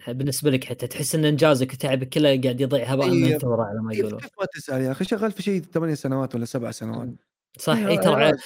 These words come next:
Speaker 1: ثمان سنوات من عمرك، أنت كم ثمان سنوات بعمرك؟ عشر، ثمان سنوات، إذا عشت مية سنة يا رجل.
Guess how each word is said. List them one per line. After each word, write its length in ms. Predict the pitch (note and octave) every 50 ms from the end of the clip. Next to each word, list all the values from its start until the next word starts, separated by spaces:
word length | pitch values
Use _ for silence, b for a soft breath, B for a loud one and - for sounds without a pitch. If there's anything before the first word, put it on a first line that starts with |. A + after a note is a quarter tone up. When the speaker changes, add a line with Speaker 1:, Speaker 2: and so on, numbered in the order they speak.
| B B _ -
Speaker 1:
ثمان 120 | - G#3+ G#3
سنوات 360 | - G3+ E3+ E3+ F#3+ F#3+ -
من 100 | D#3+ C3+
عمرك، 300 | D#3 G3 G3 F#3+ D#3+ -
أنت 160 | D3+ D3 - E3+
كم 160 | E3+ A#3 A3+
ثمان 220 | A3 - G#3+ G3+
سنوات 420 | - - F3+ E3+ E3+ E3 - - C3
بعمرك؟ 400 | B2+ D3+ D#3+ B2 A#2+ - - G2+ G#2 A#2+ A#2 A#2+ A#2+
عشر، 480 | C3 C3+ C3 C3 B2+ C#3 D#3+ D#3 - D#3+
ثمان 240 | C3 - D#3+ D#3 C#3
سنوات، 460 | - D#3 C#3 C#3 D3 F3 G3 - D3+
إذا 340 | B2+ B2+ C3 C3 D3 C#3+ B2
عشت 260 | D3+ D3 - - C#3+
مية 200 | D#3 D#3+ D3 C#3+
سنة 220 | - - C#3 A#2 A2
يا 100 | G#2+ F#2+
رجل. 280 | F#2 - - - -